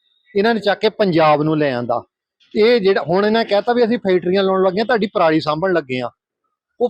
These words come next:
ਪਰਾਲੀ ਸਾਂਭਦੇ ਸਾਂਭਦੇ ਇਹਨਾਂ ਨੇ ਸਾਨੂੰ ਆਹ ਜ਼ਹਿਰ ਜਿਹੜੀ ਉਹ ਕੈਮੀਕਲ ਦਾ ਅੱਜ ਭੋਗ ਪਰ ਇਹੋ ਹੀ ਰੌਲਾ ਪੈਂਦਾ ਆ। ਗੰਨਿਆਂ ਦੀ ਮਿੱਲ ਆ, ਗੰਨੇ ਦੀ ਮਿੱਲ ਦੇ ਨਾਲ ਬਰਾਬਰ ਲਾ ਰਹੇ ਆ, ਉਹ ਜਿਹੜਾ ਉਹ ਨੁਕਸਾਨ ਬਹੁਤ ਕਰ ਰਹੀ ਆ ਫੈਕਟਰੀ। ਇਸ ਕਰਕੇ ਅਸੀਂ ਕੋਈ ਉਹਨਾਂ ਤੇ ਕੋਈ ਇਹਨਾਂ ਤੇ ਨਹੀਂ, ਇਹ ਚੰਗੀ ਕਰਨ,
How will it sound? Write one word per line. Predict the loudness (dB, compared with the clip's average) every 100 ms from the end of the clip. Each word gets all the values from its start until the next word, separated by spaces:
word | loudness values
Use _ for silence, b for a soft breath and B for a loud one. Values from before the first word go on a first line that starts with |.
| 0
ਪਰਾਲੀ | 0 2
ਸਾਂਭਦੇ | 0 0 0 0 -2
ਸਾਂਭਦੇ | 0 -2 0
ਇਹਨਾਂ | 0 0
ਨੇ | 0 -2
ਸਾਨੂੰ | -2 -4 -2 0
ਆਹ | 0
ਜ਼ਹਿਰ | -4 -2 0 0
ਜਿਹੜੀ | 0 0 2
ਉਹ | 0 -2
ਕੈਮੀਕਲ | -6 -4 -2 0
ਦਾ | 0 0
ਅੱਜ | -2
ਭੋਗ | -2 2 2 0
ਪਰ | -4 -2
ਇਹੋ | 0 2 2
ਹੀ |
ਰੌਲਾ | 2 2 2
ਪੈਂਦਾ | 0 -4 0 2 0
ਆ। | -4 b b -4 0
ਗੰਨਿਆਂ | 2 2 2
ਦੀ | 0
ਮਿੱਲ | 0 0 2
ਆ, | 0
ਗੰਨੇ | 0 -2
ਦੀ | -2
ਮਿੱਲ | 0 0
ਦੇ | 0
ਨਾਲ | 2 0
ਬਰਾਬਰ | 0 -2 0 -2
ਲਾ | -2 -2 0
ਰਹੇ | 0 0
ਆ, | 0 -4 _ _ -2
ਉਹ | 0
ਜਿਹੜਾ | 2 0 0
ਉਹ | 0
ਨੁਕਸਾਨ | 0 -2 -4 -4 -2
ਬਹੁਤ | -4 -2
ਕਰ | -6 -6
ਰਹੀ | -16
ਆ | -16
ਫੈਕਟਰੀ। | -12 -12 -12 _ _ _ _ 0
ਇਸ | 0
ਕਰਕੇ | 0 -6 -2 -4
ਅਸੀਂ | -2
ਕੋਈ | 0 4
ਉਹਨਾਂ | 4 2
ਤੇ | 0 0
ਕੋਈ | 2 2
ਇਹਨਾਂ | 2 0
ਤੇ | 0
ਨਹੀਂ, | -2 0 0
ਇਹ |
ਚੰਗੀ | 0 -2 -2 0
ਕਰਨ, | 0 0